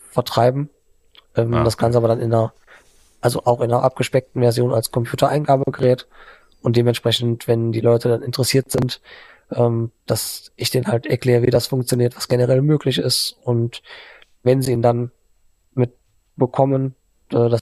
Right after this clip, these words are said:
Speaker 1: auch die Möglichkeit besteht, dass ich dann mit denen komplett alles durchgehe, von den Einstellmöglichkeiten, die Sensibilitäten über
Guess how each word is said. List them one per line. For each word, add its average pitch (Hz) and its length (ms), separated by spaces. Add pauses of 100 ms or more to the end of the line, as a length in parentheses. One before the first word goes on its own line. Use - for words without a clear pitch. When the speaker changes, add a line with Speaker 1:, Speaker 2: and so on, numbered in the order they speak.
Speaker 1:
auch 131 100
die 127 100
Möglichkeit 120 440
besteht, 123 360
dass 120 120
ich 120 140
dann 117 240 (560)
mit 110 180
denen 120 200
komplett 123 440 (680)
alles 120 460
durchgehe, 117 380
von 127 180
den 123 120
Einstellmöglichkeiten, 120 1160 (500)
die 120 80
Sensibilitäten 120 1120
über 117 520